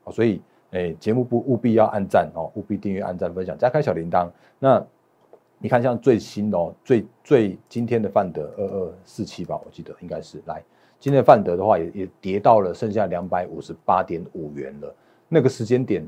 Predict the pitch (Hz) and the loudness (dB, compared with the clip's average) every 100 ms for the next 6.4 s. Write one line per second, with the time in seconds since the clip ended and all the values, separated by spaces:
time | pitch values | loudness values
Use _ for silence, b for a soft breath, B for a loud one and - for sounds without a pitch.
0 | - 139 110 92 85 - 101 92 98 104 | -2 0 0 0 -4 -2 -2 0 2 2
1 | 104 101 - - 110 78 - 78 - - | 4 2 0 -8 -8 -8 -10 -14 -16 -14
2 | 87 - 82 b b b _ 117 - 151 | -12 -10 -12 b b b _ -6 -6 0
3 | 104 87 - 85 127 113 85 101 101 - | 0 0 -8 -6 0 0 0 -6 -8 -6
4 | 113 117 90 76 82 - 104 101 90 92 | -4 -2 -4 -8 -10 -4 -4 -2 -4 -4
5 | 85 123 98 95 - 90 98 98 104 95 | -4 -2 -2 -2 -6 -6 -6 -6 -8 -8
6 | 101 95 - - | -6 -8 -10 -10